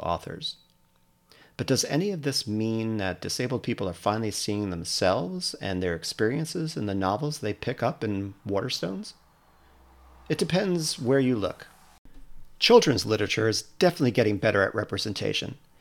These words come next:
Indeed, when I asked disabled friends and acquaintances to name their favorite disabled character, almost all of them highlighted books aimed at younger readers, like Ellie McNichol's A Kind of Spark.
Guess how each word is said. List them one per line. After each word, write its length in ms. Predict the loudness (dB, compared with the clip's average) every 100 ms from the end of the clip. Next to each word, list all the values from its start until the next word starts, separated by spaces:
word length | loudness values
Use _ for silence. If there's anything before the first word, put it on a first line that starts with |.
| -20 -20 2
Indeed, 300 | 6 8 8
when 160 | 8 6
I 100 | 4
asked 300 | 2 2 2
disabled 400 | 2 4 4 4
friends 320 | 2 2 0
and 100 | -4
acquaintances 560 | 0 0 0 -4 -6 -6
to 120 | -4
name 220 | -2 -2
their 100 | -6
favorite 440 | -2 -2 0 -4 -4
disabled 440 | -2 0 -2 -2
character, 440 | 0 0 0 -6 -8 -16 0
almost 280 | 4 4 2 2
all 220 | 6 8
of 80 | 6
them 160 | 2
highlighted 540 | 0 0 0 -2 -4 -4
books 240 | -4 -4
aimed 200 | -4 -4
at 120 | -4 -2
younger 340 | 0 2 2
readers, 440 | 0 -4 -6 -8 -14 -20 -20 2
like 300 | 4 4 0 _ _ 6
Ellie 180 | 8
McNichol's 640 | 8 6 2 2 2 0 -4
A 40 | -6
Kind 280 | 0 2 2
of 100 | 0
Spark. 460 | 4 2 2 -6